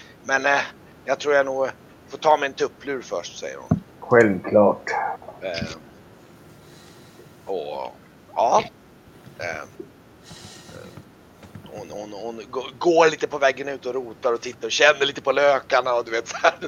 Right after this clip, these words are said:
Speaker 1: så här,
Speaker 2: Mm.
Speaker 1: <laughs> så här, mm, luktar, mm, nickar i vissa grejer så här, så, så, ja, mm. Och v-, vad ska ni hänvisa dem till att sova förresten? <laughs> Ska det vara typ ner på lastdäck då någonstans, antar jag?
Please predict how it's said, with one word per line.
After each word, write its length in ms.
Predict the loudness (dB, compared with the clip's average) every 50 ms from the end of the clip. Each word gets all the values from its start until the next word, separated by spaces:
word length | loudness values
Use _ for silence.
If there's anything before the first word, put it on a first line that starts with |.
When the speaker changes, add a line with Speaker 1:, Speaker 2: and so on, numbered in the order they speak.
| -10 -8
Speaker 1:
så 60 | -8 -4 0
här, 80 | 2 4
Speaker 2:
Mm. 300 | 6 8 8 8 8 6 4 0 -8 -8 -8 -8 -8 -6
Speaker 1:
<laughs> 100 | -6 -2 2
så 60 | 2
här, 180 | 2 2 2 -2 -14 -16 -16 -18 -18 -18 -18
mm, 200 | -18 -18 -18 -18 -18 -18 -14
luktar, 360 | -10 -8 -8 -8 -4 -2 -2
mm, 680 | -2 -2 -4 -14 -14 -16 -16 -16 -16 -16 -16 -18 -16 -16 -14 -14 -14 -12
nickar 460 | -12 -12 -12 -12 -10 -6 -4 -4 -4
i 40 | -6
vissa 300 | -8 -10 -8 -8 -6 -6
grejer 260 | -4 -4 -4 -4 -4
så 120 | -4 -2 -2
här, 80 | -2
så, 200 | -2 -2 -4 -6
så, 100 | -4 -2
ja, 340 | 0 2 4 6 6 4 4 2 -4 -16
mm. 140 | -20 -20 -20 -20 -20 -20 -20 -20 -20 -20 -20 -20 -20 -20 -12
Och 320 | -6 -2 2 2 2 2 2 -2 -4
v-, 120 | -6 -6 -2 2
vad 160 | 2 2 2
ska 140 | 2 -2 -2
ni 80 | -2
hänvisa 460 | 0 2 2 0 0 -2 -6 -6 -6
dem 100 | -8 -8
till 140 | -8 -8 -10
att 60 | -8
sova 440 | -6 -6 -6 -6 -6 -6 -2 -2 -4
förresten? 540 | -4 -2 -4 -4 -4 -6 -8 -12 -16 -18 -18 -18 -20 -20 -14 -12
<laughs> 540 | -10 -10 -10 -10 -12 -14 -10 -4 -2 -2 -2 -2 -4 -20 -20 -20 -20 -20 -20 -20 -20 -20 -20 -20 -20 -20 -20 -20 -20 -20 -20 -20 -20 -20 -16
Ska 200 | -8 -2 -2 0
det 60 | 4
vara 120 | 4 2
typ 220 | 2 2 -4 -6 -4
ner 120 | -4 -2
på 120 | -2 0 2
lastdäck 600 | 2 2 2 0 -6 -10 -8 -8 -10 -8 -10 -10
då 120 | -8 -8 -8
någonstans, 500 | -8 -8 -8 -4 -4 -4 -4 -4 -4 -6
antar 360 | -6 -6 -6 -10 -10 -10 -8
jag? 160 | -8 -10 -10